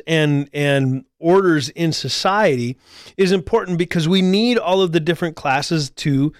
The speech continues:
succeed, to be, uh, prosperous. And I don't mean just financially prosperous, but just to be effective in daily life.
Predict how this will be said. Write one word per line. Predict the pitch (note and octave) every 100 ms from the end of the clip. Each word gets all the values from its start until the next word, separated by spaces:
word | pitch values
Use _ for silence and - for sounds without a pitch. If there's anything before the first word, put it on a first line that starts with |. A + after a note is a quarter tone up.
| _ _
succeed, | - F3+ - A#3 A3+ C3+ A#2+
to | E3
be, | C3 A2+ D#3+ D#3+ D#3 - _ _ _ _
uh, | D3+ C#3 C3+
prosperous. | - - A#3+ - - G2+ -
And | F3+
I |
don't | A3 G3
mean | F#3+ D#3
just | F3 - -
financially | - F#3 D#3+ F3 E3+ D3
prosperous, | B2+ B2+ A#2+ - D3+ -
but | D#3+ C#3+
just | E3 -
to | E3
be | D3+ F3
effective | C3+ - F#3+ - D#3 D3 - - - _
in | E3 E3 D#3
daily | C#3+ D3 D#3+
life. | F#3+ A2